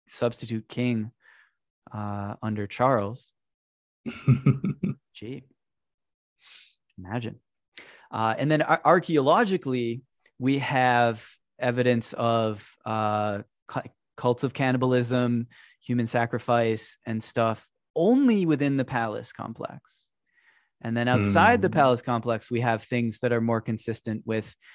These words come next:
Speaker 1: a public sun cult, a public, you know, there's a good God and he wants you to follow all the rules, guys, right?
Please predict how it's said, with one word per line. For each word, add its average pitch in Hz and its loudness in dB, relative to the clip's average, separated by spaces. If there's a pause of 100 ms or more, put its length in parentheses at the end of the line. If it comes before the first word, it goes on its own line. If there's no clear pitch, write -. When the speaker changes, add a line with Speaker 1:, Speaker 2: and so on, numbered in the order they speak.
(300)
Speaker 1:
a 107 -8
public 117 -2
sun 110 -4
cult, 107 -4
a 98 -10
public, 104 -8
you 110 -8
know, 101 -6
there's 107 -10
a 127 -10
good 175 -8
God 143 -2
and 120 -8
he 139 -6
wants 160 -6
you 170 -6
to 160 -8
follow 175 -2
all 180 0
the 180 -6
rules, 190 -2
guys, 180 -4 (680)
right? 135 -8